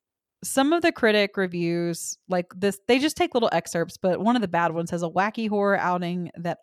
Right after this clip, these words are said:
almost works. And I can see that too. But most of them, most of the critic ones are, are pretty high. And they really enjoyed it. And then the audience ones were just like, "What the fuck?" <laughs> So,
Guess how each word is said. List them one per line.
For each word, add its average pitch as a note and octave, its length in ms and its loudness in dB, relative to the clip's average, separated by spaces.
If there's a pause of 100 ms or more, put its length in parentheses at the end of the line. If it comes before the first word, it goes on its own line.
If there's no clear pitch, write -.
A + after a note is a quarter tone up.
almost E3 500 -2
works. C#3 380 -6 (400)
And C4 120 4
I D4+ 120 8
can D4+ 160 0
see G#3+ 220 0
that D#3+ 260 0
too. D3+ 460 -8 (800)
But G#3 180 6
most C4 340 4
of A3+ 80 -4
them, F3 380 -4
most A3+ 260 2
of A3+ 80 -8
the E3 280 0
critic E3 280 -4
ones D#3 220 -6
are, C#3+ 400 -6 (840)
are E3 60 -4
pretty - 260 -12
high. D#3+ 520 -6 (1080)
And D3+ 400 -6 (200)
they E3 200 0
really D#3+ 280 -2
enjoyed C#3+ 320 -4
it. G2 260 -4
And F3+ 160 -4
then F3+ 80 0
the F#3 120 0
audience F3 420 -2
ones D#3+ 180 -6
were D#3 100 -2
just D3 240 -8
like, C#3+ 200 -6
"What D#3 240 -6
the B2+ 160 -6
fuck?" - 480 -4
<laughs> - 0 -
So, E4+ 240 8